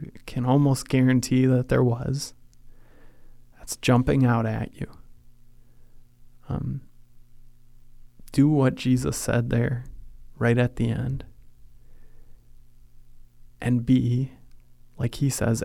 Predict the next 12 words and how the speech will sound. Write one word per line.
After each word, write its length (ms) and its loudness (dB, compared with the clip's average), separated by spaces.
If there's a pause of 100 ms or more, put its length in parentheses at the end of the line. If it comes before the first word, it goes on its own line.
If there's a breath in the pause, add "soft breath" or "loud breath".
"Everyone 520 4
who 160 4
hears 400 2
these 240 4
words 320 4
of 80 2
mine 420 -2 (460 soft breath)
and 180 -4
puts 280 2
them 200 2
into 200 0
practice 920 -2